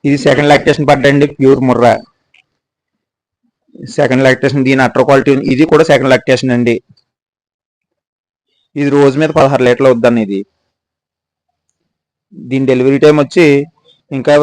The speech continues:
ఫిఫ్టీన్ డేస్ ఉంది. రోజు మీద పదహారు లీటర్లు అవుద్దండి ఈ గే-, ఈ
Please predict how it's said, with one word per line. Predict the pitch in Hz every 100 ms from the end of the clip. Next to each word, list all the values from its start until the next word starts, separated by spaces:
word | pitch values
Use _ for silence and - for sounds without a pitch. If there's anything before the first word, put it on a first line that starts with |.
| 143
ఫిఫ్టీన్ | - - 131
డేస్ | 127 127 135
ఉంది. | 143 139 165 214 202 _ - _ _ _ _ - -
రోజు | 131 131
మీద | 147
పదహారు | 151 135 135
లీటర్లు | 127 127 131
అవుద్దండి | 120 120 120
ఈ | 113
గే-, | -
ఈ | -